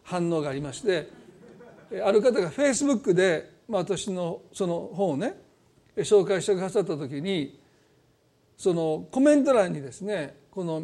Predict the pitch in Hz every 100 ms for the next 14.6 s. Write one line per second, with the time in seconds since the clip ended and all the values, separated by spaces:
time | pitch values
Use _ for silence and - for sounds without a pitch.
0 | - 226 247 240 247 254 247 226 269 254
1 | 214 202 226 220 214 214 175 170 208 202
2 | 214 349 208 220 202 190 170 214 240 240
3 | 240 190 - 185 - - _ _ _ _
4 | - 208 202 190 180 175 196 190 208 175
5 | 139 120 113 170 302 - _ _ _ _
6 | _ _ _ _ _ _ - 240 226 -
7 | - 269 233 294 226 185 196 240 277 208
8 | 175 202 151 135 135 123 123 _ _ _
9 | _ _ _ _ _ _ _ _ - 208
10 | 277 220 - _ _ _ _ _ _ _
11 | _ - 202 269 240 254 240 233 190 -
12 | 190 196 254 226 175 - 180 151 143 -
13 | 107 127 - _ _ _ _ _ _ _
14 | _ _ _ 175 170 311